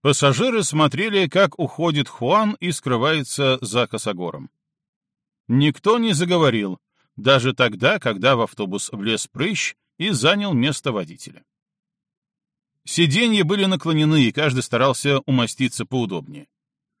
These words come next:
Наконец, мистер Причард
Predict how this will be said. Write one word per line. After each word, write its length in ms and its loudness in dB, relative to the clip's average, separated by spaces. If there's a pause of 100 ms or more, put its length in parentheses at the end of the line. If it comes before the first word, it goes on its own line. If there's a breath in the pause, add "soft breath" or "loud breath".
(400)
Наконец, 840 -2
мистер 400 -2
Причард 520 -4